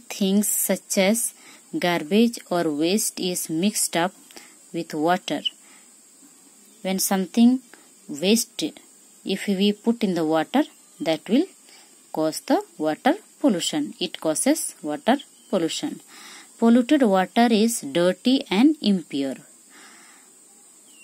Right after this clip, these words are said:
It cannot be used for drinking, cooking, or cleaning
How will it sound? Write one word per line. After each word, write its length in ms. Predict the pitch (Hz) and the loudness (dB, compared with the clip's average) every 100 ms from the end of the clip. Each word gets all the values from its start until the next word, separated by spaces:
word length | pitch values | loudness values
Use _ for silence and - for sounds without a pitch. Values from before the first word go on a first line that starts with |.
| - - - | -20 -8 -2
It 280 | 240 - | -2 0
cannot 480 | - 214 214 214 202 | 0 4 4 2 2
be 240 | 247 339 - _ | 2 2 -2 _
used 480 | 160 160 180 202 - | -6 -4 -2 -2 -4
for 220 | - 208 | -2 0
drinking, 600 | 180 143 170 160 233 285 - _ | 0 -2 -2 0 4 4 2 _
cooking, 480 | 170 170 - 240 320 - _ _ - | -8 -6 2 4 4 0 _ _ -6
or 180 | 170 | -6
cleaning 520 | 170 170 165 160 269 | -4 -2 0 4 4